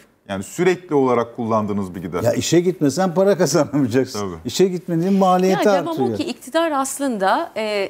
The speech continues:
Speaker 3: yapması gerekeni yaparak hem mağduriyeti giderip hem İstanbul'un bu krizini çözüp hem de burada yaşanan krizi kendi lehine çevirip, fırsata, e, çevirip bunu kullanabilirdi de ama bunu yapmaktan kaçınıyor, imtina ediyor.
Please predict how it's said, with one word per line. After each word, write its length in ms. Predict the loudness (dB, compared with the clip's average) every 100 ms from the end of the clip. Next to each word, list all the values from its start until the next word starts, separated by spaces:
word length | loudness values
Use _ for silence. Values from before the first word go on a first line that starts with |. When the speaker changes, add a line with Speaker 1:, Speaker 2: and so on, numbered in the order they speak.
| -6
Speaker 3:
yapması 500 | -4 -4 -4 -10 -8
gerekeni 640 | -6 -6 -6 -6 -4 -4 -6 -8
yaparak 680 | -8 -4 -2 0 -2 -4 -20 _ _ _
hem 220 | -4 -2
mağduriyeti 680 | 0 0 -2 -2 -4 -4 -6
giderip 380 | -4 -2 -4 -6 -10
hem 180 | -4 -4
İstanbul'un 680 | -4 -4 -2 -2 -4 -8 -8
bu 60 |
krizini 440 | -10 -6 -6 -4 -6
çözüp 320 | -6 -8 -8
hem 160 | -8 -6
de 140 | -6
burada 220 | -8 -4
yaşanan 500 | -4 -4 -6 -6 -6
krizi 380 | -8 -8 -6 -8 -12
kendi 420 | -12 -10 -6 -4
lehine 300 | -2 -2 -6
çevirip, 500 | -6 -6 -4 -6 -8
fırsata, 460 | -10 -6 -6 -6 -8 -8
e, 240 | -4 -4 -4
çevirip 400 | -8 -6 -4 -4 -6 -20 -4
bunu 160 | -2 -2
kullanabilirdi 760 | -2 -2 0 0 -2 -2 -4 -2
de 60 | -4
ama 220 | -4 -4
bunu 100 | -2
yapmaktan 600 | -2 -4 -6 -6 -6 -10
kaçınıyor, 420 | -10 -12 -10 -8
imtina 420 | -8 -10 -12 -10 -10
ediyor. 320 | -10 -12